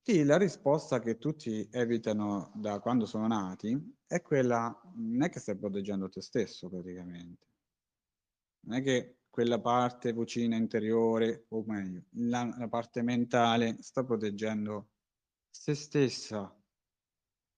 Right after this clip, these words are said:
Chi sta proteggendo questa sofferenza?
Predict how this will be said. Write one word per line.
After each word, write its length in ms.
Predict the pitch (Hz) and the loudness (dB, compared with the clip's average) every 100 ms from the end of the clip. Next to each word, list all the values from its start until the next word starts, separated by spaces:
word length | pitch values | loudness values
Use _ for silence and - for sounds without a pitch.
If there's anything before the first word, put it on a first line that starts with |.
| _ _ _ _ _ _ - - - _ _ _ | _ _ _ _ _ _ -20 -20 -20 _ _ _
Chi 180 | - 220 | -4 -4
sta 220 | - 120 | 0 0
proteggendo 760 | 104 98 95 90 95 90 90 90 | 2 2 0 0 0 0 -2 -2
questa 340 | 92 87 - | -4 -6 -6
sofferenza? 1000 | 92 92 - 98 95 90 90 - - 85 | -6 -6 -6 -6 -4 -4 -6 -10 -14 -14